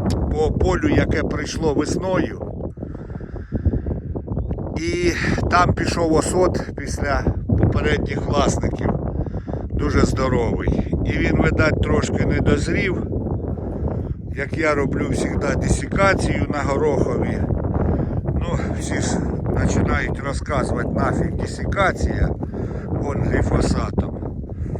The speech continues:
Ну, і ми, я думаю тільки про те. Ще є варіант, що його запекло. Ну так, другий то зійшов. В общем, не знаю я. Мені кажеться,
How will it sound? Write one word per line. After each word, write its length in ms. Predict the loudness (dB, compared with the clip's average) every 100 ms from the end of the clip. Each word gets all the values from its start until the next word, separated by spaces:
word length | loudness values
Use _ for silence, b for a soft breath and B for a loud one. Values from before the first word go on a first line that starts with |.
| B B B B 0 0
Ну, 160 | -2 -2
і 40 |
ми, 440 | 0 0 0 0
я 180 | 2 2
думаю 440 | 2 2 4 2 2
тільки 300 | 0 2 2
про 220 | 4 4
те. 320 | 4 4 4 4 4
Ще 200 | 4 4
є 140 | 4 4 2
варіант, 400 | 0 2 2 2
що 160 | 2 0
його 240 | 0 0
запекло. 640 | 0 0 0 2 4 4 4 4 B B B B B
Ну 80 | 0 0
так, 280 | 0 0 2 B B B
другий 420 | 2 2 4 2 2
то 280 | 2 2 2
зійшов. 580 | 0 0 4 4 4 2 -2 0 0 0 0 2 2 2 2 2 2 0 0 0 0 2 2 0 0 -2 -4 -2 0 0 -2 -2 -4 -4
В 40 |
общем, 600 | -4 -2 0 0 -2 -4 -2
не 60 |
знаю 480 | 0 2 2 2 0
я. 220 | 0 0 0
Мені 200 | 0 0
кажеться, 720 | 0 0 0 0 0 0